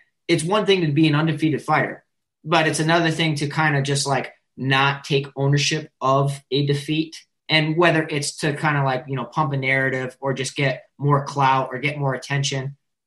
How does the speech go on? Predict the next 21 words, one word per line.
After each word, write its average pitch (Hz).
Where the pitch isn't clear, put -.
whatever 185
it 160
is, 117
there 147
needs 196
to 180
be 160
ownership 156
in 139
the 120
gym. 113
And 123
I 139
understand 143
that 113
he 120
has 123
mentioned 120
that, 117
you 123
know, 113